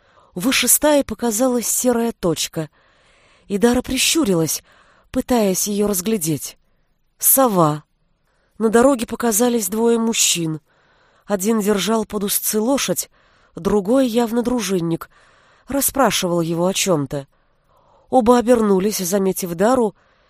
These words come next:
и пошли навстречу. Она прищурилась, пытаясь разглядеть в рассветном сумраке лица. "Что-то случилось?" спросила она, когда мужчины подошли ко двору. "Госпожа княжеская ведьма",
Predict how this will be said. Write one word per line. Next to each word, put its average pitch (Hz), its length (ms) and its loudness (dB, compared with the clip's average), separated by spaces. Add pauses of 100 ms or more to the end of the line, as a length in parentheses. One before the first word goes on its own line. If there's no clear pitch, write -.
(200)
и 220 100 -10
пошли 220 400 -2
навстречу. 165 720 -4 (800)
Она 190 200 0
прищурилась, 196 760 0
пытаясь 180 500 -6
разглядеть 185 640 -4 (360)
в 185 60 -10
рассветном 202 560 -4
сумраке 202 520 -2
лица. 143 480 -4 (680)
"Что-то - 340 -4
случилось?" 247 720 0 (800)
спросила 226 680 0
она, 196 260 0
когда 185 280 -2
мужчины 196 500 -2
подошли 185 440 -4
ко - 100 -6
двору. 170 440 -2 (880)
"Госпожа 196 580 2
княжеская 202 680 2
ведьма", 139 520 0